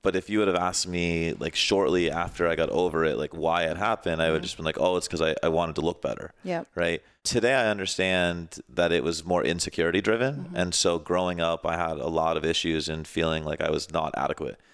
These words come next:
Speaker 2: Yeah.
Speaker 1: Um, I wasn't good enough at sports, or I wasn't good looking enough to get a girl, or I wasn't, like, the alpha male that guys looked up to. And so the eating became a control mechanism.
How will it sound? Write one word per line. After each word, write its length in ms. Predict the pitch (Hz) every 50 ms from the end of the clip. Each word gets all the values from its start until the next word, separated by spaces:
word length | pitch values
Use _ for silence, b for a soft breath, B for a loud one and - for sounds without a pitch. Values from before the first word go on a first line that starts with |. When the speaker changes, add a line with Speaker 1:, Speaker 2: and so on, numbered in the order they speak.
| b b
Speaker 2:
Yeah. 140 | 190 185 180
Speaker 1:
Um, 380 | - 85 85 82 80 80 80 80
I 80 | 82 85
wasn't 540 | 85 87 92 90 82 87 87 85 85 - - b b b b _ _ -
good 160 | - 87 82
enough 200 | 90 90 85 -
at 80 | 95 -
sports, 640 | - - 139 127 120 104 90 85 78 67 - - -
or 120 | 78 76 78
I 60 | 80
wasn't 420 | 78 80 82 82 78 82 82 80
good 200 | 76 90 85 82
looking 240 | 92 92 - 104 101
enough 240 | 104 101 101 98 -
to 60 | 101
get 120 | 101 104 104
a 40 |
girl, 520 | - 120 131 131 120 110 101 92 87 80 60
or 120 | 67 78 80
I 40 |
wasn't, 400 | 80 80 87 90 80 85 87 69
like, 180 | - 80 - -
the 80 | - -
alpha 280 | 78 85 90 - 98 95
male 360 | 92 98 104 107 104 98 92
that 160 | 87 65 -
guys 280 | 80 76 82 92 87 90
looked 160 | 95 - -
up 200 | 120 110 - -
to. 400 | - 98 90 87 87 80 73 - B B B B B B B -
And 420 | - 95 95 90 87 85 82 - - - _
so 320 | - - - - 107 98 92
the 180 | 85 92 -
eating 320 | 117 139 156 139 123 107 101
became 320 | 90 92 85 101 95 90
a 60 | 82
control 460 | - - 87 76 - - 98 98 127 107
mechanism. 640 | 85 76 - - 78 76 78 - 80 73 69 65